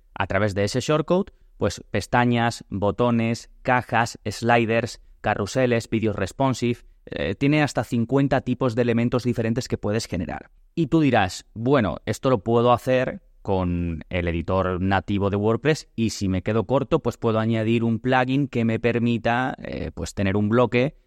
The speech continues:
en el que pueda hacer alguna de estas características". Sí, pero este plugin está pensado para generar un shortcode, y un shortcode que te permite utilizarlo en zonas donde no tienes el editor,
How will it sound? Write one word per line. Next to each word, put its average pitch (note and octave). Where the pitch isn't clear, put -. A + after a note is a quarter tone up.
en A2
el G#2
que G2+
pueda G2+
hacer G2
alguna F#2
de F#2
estas F2+
características". F#2+
Sí, -
pero B2+
este D3+
plugin E3+
está C#3+
pensado C#3
para C3+
generar A#2+
un B2+
shortcode, A#2+
y C3
un C#3+
shortcode E3+
que D#3+
te D#3
permite D3
utilizarlo D#3
en C3+
zonas D3+
donde A#2+
no C3+
tienes C3+
el A#2
editor, G2+